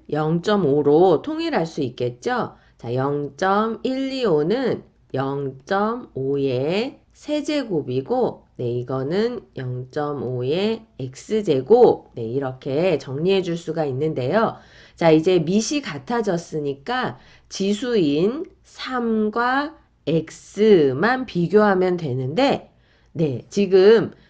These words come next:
밑이 영점오인데 영점오는, 네, 영보다는 크지만 일보다는 작은 경우가 되겠죠. 이렇게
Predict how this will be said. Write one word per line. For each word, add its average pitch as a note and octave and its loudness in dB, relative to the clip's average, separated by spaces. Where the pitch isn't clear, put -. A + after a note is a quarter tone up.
밑이 B3+ -2
영점오인데 E3+ 0
영점오는, D#3 0
네, B2+ -2
영보다는 F#3+ 4
크지만 C4+ -4
일보다는 C#4 0
작은 E3+ -4
경우가 D#3+ 0
되겠죠. C#3 -4
이렇게 F3+ 2